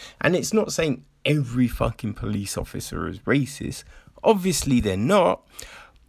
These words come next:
But a lot are. <laughs> A lot are. And from the sounds of it,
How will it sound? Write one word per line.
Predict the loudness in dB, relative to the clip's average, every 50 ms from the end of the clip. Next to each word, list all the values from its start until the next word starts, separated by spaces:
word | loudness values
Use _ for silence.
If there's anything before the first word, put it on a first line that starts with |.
| _ _ 0
But | 2 4 4 4 2 -2 _ _ _ _ _ _ _ _ _ _ _ _ _ _ _ _ -2 2
a | 6 6 8
lot | 8 6 6 6 6 6 6 4
are. | 4 4 4 4 2 -2 -4 -4 -6 -8 -12 _ _ _ _ _ _ _ _ _ _ _ _ -20 -18 -10 -2 0
<laughs> | 0 0 0 -4 _ 2
A | 4 4 4
lot | 4 2 2 2 2 0 0
are. | -2 -2 0 0 0 0 0 -2 -4 -8 -14 -18 -20 -20 -10 -2 4
And | 4 4 4 4
from | 2 2 2 2 2
the | 2 2
sounds | 0 -2 -4 -4 -6 -6 -4 -2 2 4 4 4 4 4 4 2 2 0
of | -2 -4 -2 -2
it, | -2 -2 -2 -4 -4 -6 -10